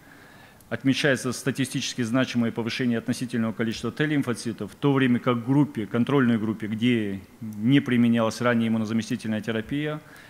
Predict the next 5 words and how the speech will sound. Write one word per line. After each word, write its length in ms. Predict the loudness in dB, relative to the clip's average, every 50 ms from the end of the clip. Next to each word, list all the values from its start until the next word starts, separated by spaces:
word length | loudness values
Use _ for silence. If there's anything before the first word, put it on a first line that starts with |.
| -8
отмечалось 640 | -6 -4 0 0 0 0 2 2 2 2 2 0 0
статистически 640 | -2 -4 -2 -2 -4 -2 -2 -2 -2 -4 -4 -4 -4
значимое 500 | 0 0 2 0 0 0 -2 -2 -2 -2
снижение 520 | -2 0 -2 0 0 0 0 0 0 0
Т-лимфоцитов 840 | -2 -2 -2 -2 -2 -2 -4 -6 -6 -6 -6 -6 -6 -6 -6 -6 -8